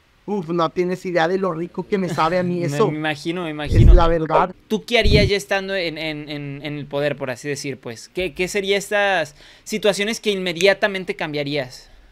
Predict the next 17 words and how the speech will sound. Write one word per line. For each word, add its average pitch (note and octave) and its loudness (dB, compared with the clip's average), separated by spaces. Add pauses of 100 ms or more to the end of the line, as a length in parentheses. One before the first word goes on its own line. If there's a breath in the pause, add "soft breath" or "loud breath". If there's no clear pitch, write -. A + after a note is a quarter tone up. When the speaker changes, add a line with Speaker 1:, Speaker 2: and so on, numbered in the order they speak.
(120)
Speaker 1:
Claro, F#3+ 0 (260)
lo F3+ -2
que G#3+ -2
debemos G#3+ -2
de C#4 2
atender A3 0
es, G#3+ -2
eh, G#3 0
la G3 2
corrupción, G3+ -2 (180)
porque - -8
la F#3 2
corrupción F#3 -2
es C4 -4
un C#4+ -2
problema C#4 -2 (180)
multidimensional A3 -4